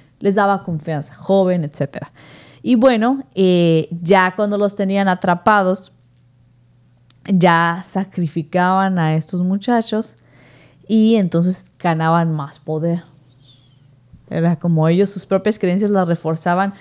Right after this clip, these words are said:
con, sesgando la inf-, la información que obtenían, tal vez a su conveniencia para mantener sus creencias.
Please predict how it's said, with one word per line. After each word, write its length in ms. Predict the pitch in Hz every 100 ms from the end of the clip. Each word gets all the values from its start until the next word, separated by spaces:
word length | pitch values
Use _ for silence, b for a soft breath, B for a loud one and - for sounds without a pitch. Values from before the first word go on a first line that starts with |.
| B B B
con, 340 | - 196 185 170 b b
sesgando 680 | - - 214 196 208 233 254
la 160 | 208 180
inf-, 200 | 185 175
la 100 | 185
información 500 | 175 170 160 175 180
que 120 | 190
obtenían, 560 | 185 175 165 175 208 - -
tal 180 | 170 156
vez 200 | 160 277
a 80 |
su 160 | 254 180
conveniencia 720 | 170 156 156 160 220 254 175
para 180 | 156 147
mantener 520 | 143 147 143 147 147
sus 380 | 143 170 165 160
creencias. 800 | - 170 165 220 247 247 165 -